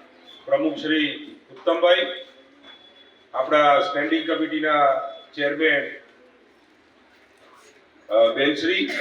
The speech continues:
પીનાબેન, અહીંયા ઉપસ્થિત, અ, ઉતરાણકર સાહેબના કુટુંબીજનોમાં એમના સુપુત્ર રાજુભાઈ, શશાંકભાઈ, બેનશ્રી અને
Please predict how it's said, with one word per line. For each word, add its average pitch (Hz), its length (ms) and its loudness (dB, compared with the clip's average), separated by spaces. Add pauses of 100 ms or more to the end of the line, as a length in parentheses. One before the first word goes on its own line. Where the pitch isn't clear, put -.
(600)
પીનાબેન, 160 460 0 (1200)
અહીંયા 185 340 2
ઉપસ્થિત, 190 680 -4
અ, 190 120 0 (640)
ઉતરાણકર 185 500 2
સાહેબના 165 600 2 (640)
કુટુંબીજનોમાં 160 920 -2 (760)
એમના 156 320 -2
સુપુત્ર 160 360 -8 (840)
રાજુભાઈ, 156 640 2 (320)
શશાંકભાઈ, 156 720 -2 (720)
બેનશ્રી - 560 2 (1000)
અને 170 200 4